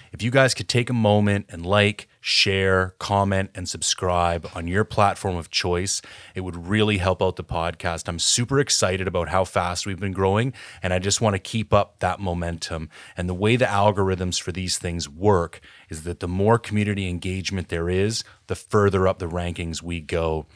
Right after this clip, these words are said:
Another piece of really great news is that last week we topped out at number eleven on the Canadian wilderness focused podcasts.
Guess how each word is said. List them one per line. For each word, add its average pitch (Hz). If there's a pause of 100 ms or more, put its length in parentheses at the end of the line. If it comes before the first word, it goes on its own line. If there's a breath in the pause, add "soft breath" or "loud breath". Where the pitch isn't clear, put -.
(100)
Another 110
piece 110
of 90
really 107
great 98
news 92
is 85
that 92
last 101
week 92
we 95
topped 95
out 90
at 82
number 95
eleven 90
on 92
the 90
Canadian 92 (260 soft breath)
wilderness 92 (300)
focused -
podcasts. 101